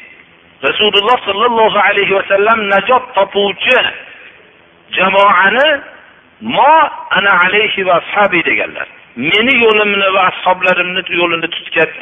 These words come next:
tutgan kishilar najot topuvchi jamoa", deganlar. Najot topuvchi jamoaning belgilaridan bittasi Allohni hukmini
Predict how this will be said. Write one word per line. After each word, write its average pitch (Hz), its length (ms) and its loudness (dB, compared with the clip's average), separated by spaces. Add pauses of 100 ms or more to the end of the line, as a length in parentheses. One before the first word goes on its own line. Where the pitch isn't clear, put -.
(180)
tutgan 180 360 -2
kishilar 185 440 0 (320)
najot 165 480 0
topuvchi 147 460 -4
jamoa", 101 420 0
deganlar. 76 400 -12 (1000)
Najot 196 480 0
topuvchi 220 560 0 (480)
jamoaning 202 680 2 (1120)
belgilaridan 202 760 0
bittasi 196 500 -2 (1400)
Allohni 196 600 2
hukmini 208 680 0